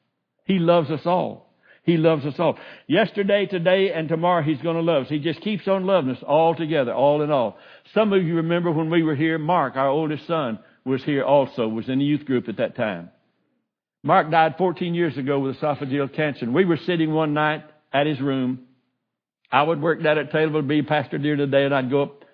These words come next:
hospital at U A B and sit with Mark, and we'd talk and pray together, and we'd talk to the wee hours of the morning, just dad and son. And we were talking about the goodness of God, and Mark said to me one night, we, we'd said a lot of things, we talked a lot, and then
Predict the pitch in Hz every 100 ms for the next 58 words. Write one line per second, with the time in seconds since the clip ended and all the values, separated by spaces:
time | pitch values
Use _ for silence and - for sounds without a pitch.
0 | _ 147 143 - 135 131 92 139 143 139
1 | 131 131 123 - _ _ - 135 127 147
2 | 139 120 135 156 147 127 165 151 156 165
3 | 160 143 117 147 151 139 147 143 139 147
4 | 135 151 143 139 127 139 139 139 135 135
5 | 139 139 131 113 110 135 - 120 143 -
6 | 135 120 - 143 123 101 98 _ _ _
7 | _ _ _ _ _ _ - 170 190 214
8 | - 208 202 185 175 165 156 151 135 202
9 | 185 - 160 139 160 143 135 139 180 170
10 | - 175 160 160 151 160 151 147 151 156
11 | 135 151 147 143 - 180 175 170 170 156
12 | 160 160 139 156 151 156 151 151 151 151
13 | 143 147 147